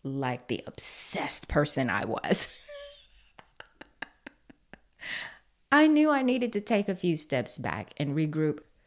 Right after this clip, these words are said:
I just wasn't ready. I was too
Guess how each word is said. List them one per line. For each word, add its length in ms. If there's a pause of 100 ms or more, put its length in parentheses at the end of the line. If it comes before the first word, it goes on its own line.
(280)
I 160
just 300
wasn't 280
ready. 460 (160)
I 100
was 240
too 560